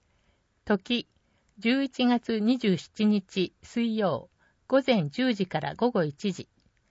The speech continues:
場所、鶴瀬公民館。対象、市内在住、在勤の方。メニュー、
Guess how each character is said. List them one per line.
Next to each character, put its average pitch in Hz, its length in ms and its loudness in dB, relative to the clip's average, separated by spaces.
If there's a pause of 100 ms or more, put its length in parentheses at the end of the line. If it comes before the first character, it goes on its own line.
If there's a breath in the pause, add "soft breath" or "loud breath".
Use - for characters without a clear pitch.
(320)
場 180 100 0
所、 - 320 0 (380)
鶴 233 260 -2
瀬 277 220 0
公 254 240 2
民 247 200 4
館。 151 360 -4 (720)
対 254 240 4
象、 214 440 -4 (300)
市 - 240 -8
内 208 320 2
在 220 260 2
住、 208 440 -2
在 214 240 0
勤 214 240 0
の 202 120 2
方。 180 380 -2 (1000)
メ 262 180 4
ニ 233 120 6
ュ 143 120 -2
ー、 - 40 -18